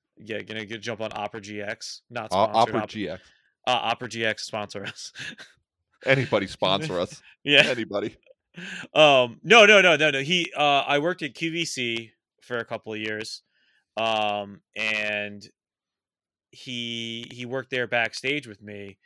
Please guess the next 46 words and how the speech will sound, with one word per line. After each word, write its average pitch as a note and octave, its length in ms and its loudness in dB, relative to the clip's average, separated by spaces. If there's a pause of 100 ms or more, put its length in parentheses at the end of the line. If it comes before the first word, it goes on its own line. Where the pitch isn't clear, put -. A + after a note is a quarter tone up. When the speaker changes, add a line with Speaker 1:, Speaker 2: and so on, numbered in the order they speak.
(440)
Speaker 1:
They B2 100 -6
were A2+ 120 -8
having C3+ 320 0
the B2 80 -8
kids, A2 640 -6 (640)
and G#2+ 640 -2 (200)
then A2+ 340 -4
I A2 160 -6
guess A#2 300 -4
one A#2+ 140 -8
of A2+ 60 -8
those A2 640 -8 (140)
T B2 180 -8
L A#2 140 -4
C A#2+ 260 -12
shows C3+ 680 -6
through B2+ 180 -8
his A2+ 160 -12
contacts A2+ 720 -8
at A2+ 120 -16
Q A2+ 180 -12
V G#2+ 120 -16
C A2+ 340 -12 (380)
were B2 120 -8
like, A#2 220 -4
"Yeah, A3 180 4
yeah, D#3+ 240 0
come D3+ 200 -10
on." C#3+ 240 -4
And B2 100 -10
he, C#3+ 80 -6
he D3+ 120 -4
wa-, D3+ 60 -2
he D3 160 -4
was C#3+ 160 -4
on C#3+ 420 0 (120)
one C3 160 -8
of A#2+ 60 -8
those A#2 200 -4
shows, A#2+ 500 -4 (400)
which C#3 260 -6
one C3+ 140 -2
I A#2+ 100 0
couldn't A2 240 -10
tell A2 180 -4
you G2 260 -8